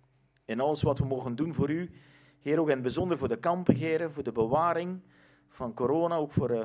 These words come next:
de gemeente, Heer, vragen we dat voor alle mensen. Heer, bevo-, eh, bewaar uw volk, Heer, zet het apart. En we danken u dat gij getrouw zijt. Amen.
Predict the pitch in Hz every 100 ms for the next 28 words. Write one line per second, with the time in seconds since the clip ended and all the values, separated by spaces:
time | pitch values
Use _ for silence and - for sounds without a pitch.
0 | 107 - 113 127 147 170 160 165 151 156
1 | 156 143 147 143 131 147 135 135 123 143
2 | 160 147 156 151 147 135 - _ _ _
3 | _ 139 147 147 127 - 143 165 127 127
4 | - 107 117 123 170 185 175 139 151 175
5 | - 139 123 107 131 151 135 131 123 110
6 | - - _ _ _ _ _ 117 113 120
7 | 139 151 135 107 95 127 - 104 - 123
8 | 123 127 117 101 95 92 95 - - _
9 | _ _ - - 107 117 117 101